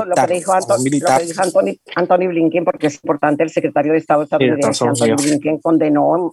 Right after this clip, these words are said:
Speaker 1: enérgicamente, como era de esperar, ¿no?
Speaker 2: Claro.
Speaker 1: Al gobierno de Bielorrusia por interceptar y hacer aterrizar en Minsk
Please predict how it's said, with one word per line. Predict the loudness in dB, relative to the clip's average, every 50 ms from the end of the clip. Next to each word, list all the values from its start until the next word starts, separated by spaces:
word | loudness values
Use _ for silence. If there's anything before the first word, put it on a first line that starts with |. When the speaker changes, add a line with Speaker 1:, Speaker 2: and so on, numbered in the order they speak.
| -4
Speaker 1:
enérgicamente, | -2 0 2 2 0 0 -2 -4 -4 -2 0 0 0 0 0 -2
como | -4 -4 -6 -6 -4 -4
era | -2 -2 0 0 0 -2
de | -2 -4
esperar, | -4 -2 -2 0 0 0 0 -2
¿no? | -4 -6 -6 -4
Speaker 2:
Claro. | -2 0 2 2 2 0 0
Speaker 1:
Al | -2 -4
gobierno | -4 -2 0 0 0 0 0
de | 0 0
Bielorrusia | 0 0 0 0 0 -2 -2 0 0 0 0
por | 2 0 0
interceptar | 0 -2 -2 -2 -4 -2 -2 -4 -2 0 0 0 0 0
y | 0 -2
hacer | -2 0 0 0 0
aterrizar | 0 -2 -2 -2 -4 -4 -2 0 0 0 0
en | -2 0
Minsk | 0 2 2 0 -2 -4 -12 -12